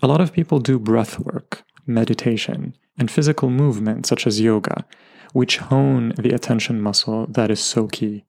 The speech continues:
to consciousness. The more you train in those mindfulness practices and whatever helps you in this, the more conscious you become. And what happens is that the brain also changes at the physiological level.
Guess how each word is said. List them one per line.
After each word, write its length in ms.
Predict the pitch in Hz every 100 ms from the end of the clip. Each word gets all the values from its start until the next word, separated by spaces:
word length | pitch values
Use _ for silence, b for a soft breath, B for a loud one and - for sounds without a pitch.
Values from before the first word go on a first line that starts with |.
| -
to 100 | 120
consciousness. 800 | - 123 - 131 - - - - _ _ _ _ B B B B B B
The 140 | 123 127
more 200 | 143 170
you 160 | 170
train 380 | 160 156 147 120
in 140 | 117
those 220 | 113 110 110
mindfulness 580 | 110 123 - 131 127
practices 840 | - 117 104 - 110 - 113 107 -
and 120 | 120
whatever 340 | 120 123 113 107
helps 360 | 127 127 -
you 120 | 113
in 160 | 117 101
this, 340 | 107 110 - B B _
the 120 | 127
more 240 | 117 120 113
conscious 680 | - 117 104 - 107 - 120
you 140 | 107
become. 600 | 101 - 123 113 - - _ B B B B
And 180 | 143 131
what 140 | 131
happens 640 | 123 147 180 - 110 110 110
is 140 | 117
that 180 | 127 123
the 100 | 117
brain 360 | 101 120 135 139
also 340 | 123 127 117
changes 600 | - 127 123 104 110 101
at 100 | 110
the 80 | 110
physiological 760 | - 143 131 120 139 117 - 101
level. 420 | 62 - -